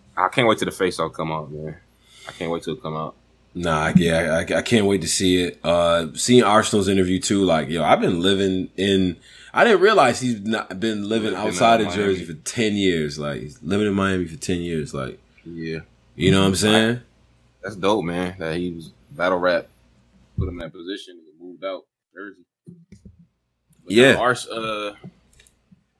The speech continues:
Speaker 1: I can't wait for the battle, man. It's like Arse about to be on this shit and Cass.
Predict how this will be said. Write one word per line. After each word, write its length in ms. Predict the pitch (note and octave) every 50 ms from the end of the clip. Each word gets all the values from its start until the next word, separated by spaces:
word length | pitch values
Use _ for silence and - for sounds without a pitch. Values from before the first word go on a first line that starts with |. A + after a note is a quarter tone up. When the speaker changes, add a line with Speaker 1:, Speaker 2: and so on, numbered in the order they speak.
| _ _ _ _ _ _ _ _ _ -
Speaker 1:
I 60 | - C#3+
can't 120 | E3 A#2+
wait 140 | A#2 A2+ G#2+
for 80 | - G2+
the 60 | F#2+
battle, 320 | F2 G#2 B2 C#3+ A#2+ A2
man. 160 | G#2+ A2+ A#2 A#2+
It's 120 | B2 -
like 140 | A#2 F#2+ F2+
Arse 220 | G#2+ B2+ C3+ C3
about 180 | - A2 G2+ G2+
to 60 | G2
be 100 | G2+ G2+
on 100 | G2+ G2+
this 100 | G2+ F#2+
shit 320 | - - C3 A2+ D#2+ - - _ _ _ -
and 280 | F#2 B2+ D3 C#3 - -
Cass. 520 | - G2 F2+ E2+ E2 D#2+ D#2 - - -